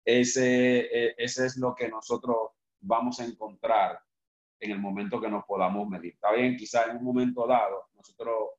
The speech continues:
hacemos una introspección y entonces vemos, bueno, no estamos muy bien.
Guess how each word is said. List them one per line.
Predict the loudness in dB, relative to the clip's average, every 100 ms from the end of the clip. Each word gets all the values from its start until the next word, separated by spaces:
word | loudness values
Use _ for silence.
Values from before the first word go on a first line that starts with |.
| _ -12
hacemos | -6 -4
una | -4 -2 -2 -2
introspección | -4 -6 -10 -8 0 2 2
y |
entonces | -2 -4 -4 -4 -4
vemos, | -4 -4 -4
bueno, | -4 -4 -8 -10
no | 0
estamos | 2 2 0
muy | -10 -8
bien. | -6